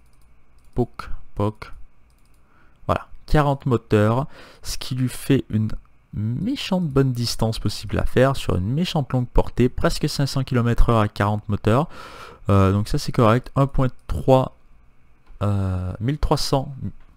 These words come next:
kilotonnes, euh, quatre mille cinq cents de membres d'équipage, une tonne d'armure. On l'a presque fini, sauf que là le truc qu'il faut penser,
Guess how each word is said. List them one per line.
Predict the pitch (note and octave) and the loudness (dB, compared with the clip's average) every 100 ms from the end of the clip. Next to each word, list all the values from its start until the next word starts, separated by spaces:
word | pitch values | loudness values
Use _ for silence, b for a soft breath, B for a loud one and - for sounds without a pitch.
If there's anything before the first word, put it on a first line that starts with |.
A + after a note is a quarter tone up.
| - | -6
kilotonnes, | - B2 - A2 G#2+ C3+ E3+ B B B B B | 0 0 4 2 2 -2 -6 B B B B B
euh, | G2 F#2 F#2+ | 0 2 6
quatre | - - | 8 8
mille | C#3 C3 | 6 0
cinq | - B2+ | 0 0
cents | - B2+ | 0 0
de | B2 | 0
membres | A#2+ A#2 A#2 | 0 0 0
d'équipage, | A2+ - - - A2+ B2+ C3 B2 - | -2 -4 2 6 8 6 4 0 -6
une | G2+ - - | -10 -6 0
tonne | C#3+ C#3 | 0 2
d'armure. | C3+ A#2 A2+ A2+ B2 C#3 F3+ - - - - - - - - - | 0 2 2 2 2 0 -4 -12 -20 -20 -20 -20 -20 -20 -10 2
On | |
l'a | G#2+ G2 | 2 12
presque | - D#3 - C#3 | 12 12 2 -2
fini, | - A2 | -2 -2
sauf | C#3 - | -2 -2
que | - | 0
là | A2 D#3 | 0 0
le | C3 | 0
truc | - D3 | -2 0
qu'il | A2+ | -2
faut | - | 0
penser, | - - - C3 | 0 0 0 -2